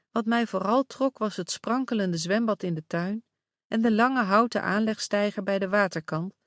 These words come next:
waar ik meisjes in strakke badpakken en jongens in korte broeken zag praten en lachen.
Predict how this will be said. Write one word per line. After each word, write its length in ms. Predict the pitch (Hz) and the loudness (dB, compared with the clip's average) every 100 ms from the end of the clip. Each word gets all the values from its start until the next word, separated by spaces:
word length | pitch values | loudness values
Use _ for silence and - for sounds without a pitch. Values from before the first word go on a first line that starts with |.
| _ _ _ | _ _ _
waar 160 | 233 226 | -2 -2
ik 120 | 190 | 0
meisjes 520 | 202 226 233 247 - | 2 2 0 -6 -4
in 80 | 185 | -4
strakke 400 | - - 226 175 | -2 -2 -2 -2
badpakken 600 | 175 202 - 214 - 220 _ _ _ | -4 -4 -4 -6 -6 -8 _ _ _
en 160 | 220 214 | 2 2
jongens 340 | 233 262 240 | 4 0 -2
in 100 | 185 | -2
korte 320 | - 240 202 | 0 0 0
broeken 400 | 165 196 - 214 | -4 -6 -4 -4
zag 240 | 185 170 - | -4 -4 -4
praten 440 | 185 202 220 202 | -2 0 0 -2
en 100 | 180 | -2
lachen. 360 | 160 156 165 | -2 -4 -12